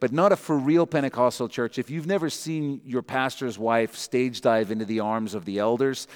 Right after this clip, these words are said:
then you didn't grow up in a real Pentecostal church. I've seen it, right? I've seen that happen, okay?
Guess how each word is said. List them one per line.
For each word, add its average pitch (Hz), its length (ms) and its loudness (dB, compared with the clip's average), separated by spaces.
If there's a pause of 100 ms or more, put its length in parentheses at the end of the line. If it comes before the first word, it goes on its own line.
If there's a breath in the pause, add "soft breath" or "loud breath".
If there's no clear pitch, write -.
(160 loud breath)
then 139 100 0
you 156 100 2
didn't 196 180 2
grow 127 280 6
up 117 120 2
in 123 100 4
a 117 100 4
real 135 500 6
Pentecostal 135 600 4
church. 120 240 0
I've 190 140 6
seen 208 280 2
it, 107 140 2
right? 139 260 4 (220 loud breath)
I've 156 180 4
seen 190 360 2
that 151 200 8
happen, 139 380 4
okay? 127 420 4